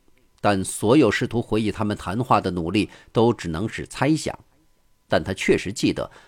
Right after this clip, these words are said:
曾对希瓦利埃说过“叛国”或“叛国的”之类的话。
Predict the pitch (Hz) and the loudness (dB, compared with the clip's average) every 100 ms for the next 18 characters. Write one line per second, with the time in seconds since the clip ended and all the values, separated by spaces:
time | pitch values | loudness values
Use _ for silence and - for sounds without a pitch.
0 | _ - 107 190 131 104 - 85 76 78 | _ -2 0 2 4 2 0 -4 -4 -2
1 | 85 113 - 127 - - _ - 131 87 | -2 -2 -2 -2 -2 -8 _ -2 -2 -2
2 | - 78 127 _ - - - - 175 110 | -2 -2 -4 _ -2 0 0 -2 -2 -2
3 | - 69 120 - - _ - 85 78 69 | -4 -4 -2 -2 -2 _ -8 -4 -4 -6
4 | - - 64 | -10 -10 -12